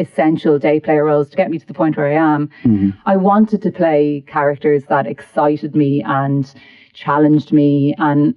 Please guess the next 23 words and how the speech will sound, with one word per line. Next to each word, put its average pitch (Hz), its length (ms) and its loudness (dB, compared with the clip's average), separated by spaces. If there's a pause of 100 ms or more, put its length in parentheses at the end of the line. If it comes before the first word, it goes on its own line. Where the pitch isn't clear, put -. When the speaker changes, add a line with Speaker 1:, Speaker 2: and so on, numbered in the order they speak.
(160)
Speaker 1:
and, 160 420 2 (120)
and 160 320 0
there 151 140 2
was 156 180 2
a 160 60 0
time 151 420 0
when 151 260 2
only 156 280 2
through 151 300 0
my 147 220 0
own 143 160 0
writing 143 500 0
was 147 320 -4
I 147 100 0
going 151 200 2
to - 60 -18
be 151 80 -8
getting 151 220 -4
the 147 80 0
opportunity 143 560 -4
to 131 100 -16
do 143 220 0
that. - 240 -6